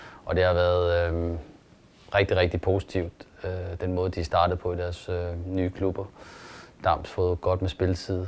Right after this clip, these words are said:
øh, allerede i, i en meget, meget, meget svær liga, Serie A.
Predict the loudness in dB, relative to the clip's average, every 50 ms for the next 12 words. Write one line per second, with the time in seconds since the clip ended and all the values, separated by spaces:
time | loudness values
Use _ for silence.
0 | -8 -12 -16 -12 -10 -8 -6 -6 -6 -4 -2 -2 0 0 0 0 0 2 2 2
1 | 0 0 -2 -2 -4 -4 -6 -10 -12 -8 -4 -2 -2 0 4 6 6 8 8 8
2 | 6 6 4 4 4 4 4 2 0 0 0 2 2 2 2 2 2 0 0 -2
3 | -4 -8 -6 -2 0 2 2 2 2 2 0